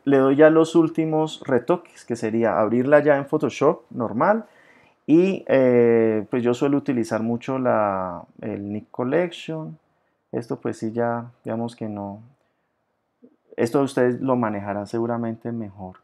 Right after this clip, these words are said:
mejor que yo. Entonces pues no me voy a quedar aquí, solamente le voy a dar un par de detallitos.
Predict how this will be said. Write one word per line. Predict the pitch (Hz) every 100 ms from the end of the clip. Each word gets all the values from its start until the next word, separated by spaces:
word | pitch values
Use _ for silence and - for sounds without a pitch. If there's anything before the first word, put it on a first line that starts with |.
| 131 143
mejor | - 107 110 -
que | 135
yo. | 156 196
Entonces | 165 131 120 127
pues | - 120
no | 113
me | 117
voy | 127 131
a |
quedar | - 113
aquí, | 113 151
solamente | 151 135 131 127 127 - _ _ _ _ -
le | 120
voy | 110 113
a | 120
dar | 123 123 120 - -
un | 147 151
par | - 143 139
de | 131 139 139 _ -
detallitos. | 139 135 139 131 127 123 196 226 - -